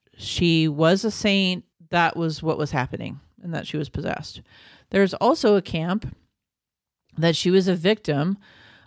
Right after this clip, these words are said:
of negligence by her parents and these priests.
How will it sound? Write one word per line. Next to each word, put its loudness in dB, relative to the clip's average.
of 2
negligence 2
by 0
her 0
parents -4
and -4
these -4
priests. -4